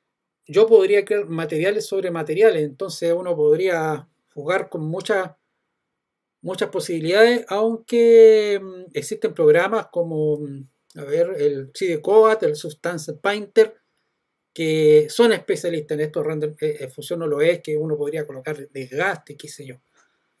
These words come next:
Bueno, ahí está, lo voy a parar porque voy a colocar, eh,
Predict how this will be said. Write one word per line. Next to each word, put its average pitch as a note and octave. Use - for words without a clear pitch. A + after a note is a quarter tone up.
Bueno, A#3+
ahí E3+
está, B3
lo D#3+
voy G3
a G#3+
parar A3
porque G#3+
voy F#3
a A#3
colocar, A3
eh, F3